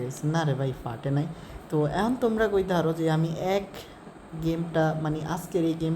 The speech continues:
প্লেতে খালি এ বানাইতেছি কেন, ব্যাপারটা কি? সত্যি বলতে ভাই, এ হইছে এমন একটা জিনিস, ওইটা যারা পারে না তারাই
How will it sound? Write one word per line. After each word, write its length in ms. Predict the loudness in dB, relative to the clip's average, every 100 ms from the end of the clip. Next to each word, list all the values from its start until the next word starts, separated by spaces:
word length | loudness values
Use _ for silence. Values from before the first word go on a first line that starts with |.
| 0
প্লেতে 680 | 2 0 -2 -12 -6 -2 0
খালি 220 | 2 2 2 2
এ 20 | 2
বানাইতেছি 500 | 4 2 2 -2 -4 -10 -8
কেন, 140 | -8 -4
ব্যাপারটা 400 | -4 -4 -6 -6 -8
কি? 80 | -8 -12 -12 -14 -14 -4
সত্যি 280 | -2 0 2 2
বলতে 200 | 2 2 2
ভাই, 100 | 2 0 2
এ 20 | 4 4
হইছে 220 | 2 2 2
এমন 120 | 2 -2
একটা 160 | -2 -2
জিনিস, 240 | -2 -4 -6 -4 0
ওইটা 200 | 4 4 6
যারা 200 | 6 4 2 2
পারে 240 | 4 6 4
না 60 | 2 0 -6 -16 -18 0
তারাই 340 | 4 6 4